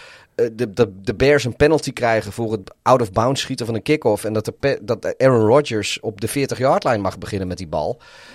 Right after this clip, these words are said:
eh, moet hij op de vijf-yard-line beginnen. Ja, nu maakt het voor Aaron Rodgers maakt het trouwens geen reet uit, want die overbrugt die afstand toch wel. Maar, eh, om even aan te geven hoe absoluut debiel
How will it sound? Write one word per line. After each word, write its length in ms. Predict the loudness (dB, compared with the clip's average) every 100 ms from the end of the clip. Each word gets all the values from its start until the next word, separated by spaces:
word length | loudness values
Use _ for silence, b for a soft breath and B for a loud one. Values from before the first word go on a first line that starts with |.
| B
eh, 160 | 2 4
moet 200 | 2 0
hij 100 | 0
op 60 |
de 80 | 0
vijf-yard-line 720 | 4 4 6 2 0 -2 -6
beginnen. 340 | -8 -10 -10 -8
Ja, 180 | -8
nu 80 | -8
maakt 260 | -6 -6 -8
het 120 | -14
voor 140 | -8 -6
Aaron 220 | -6 -6
Rodgers 300 | -8 -8 -10
maakt 180 | -12 -12
het 80 |
trouwens 260 | -10 -10 -10
geen 100 | -10
reet 240 | -8 -8
uit, 180 | -6 -8
want 120 | -10
die 100 | -12 -12
overbrugt 500 | -12 -12 -12 -14 -10
die 120 | -10
afstand 300 | -10 -12 -8
toch 200 | -2 -2
wel. 300 | -4 -8 -10 B B B B B B
Maar, 540 | 0 2 4 2 -2 -8
eh, 200 | 0 2 2 -2 _ _
om 160 | 4 6
even 160 | 6
aan 140 | 4 2
te 80 | 4
geven 260 | 2 2
hoe 160 | 0 2
absoluut 480 | 2 2 0 0 0
debiel 500 | -4 -2 0 -2